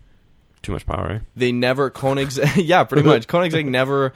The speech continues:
Speaker 2: was like, "Hey, we wanna sell this to the American market. We need to get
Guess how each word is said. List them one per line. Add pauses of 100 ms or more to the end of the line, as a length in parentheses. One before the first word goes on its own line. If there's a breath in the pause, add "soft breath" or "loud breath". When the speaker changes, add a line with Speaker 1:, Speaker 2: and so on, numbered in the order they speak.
(200 loud breath)
Speaker 2:
was
like,
"Hey,
we
wanna
sell
this
to
the
American
market.
We
need
to
get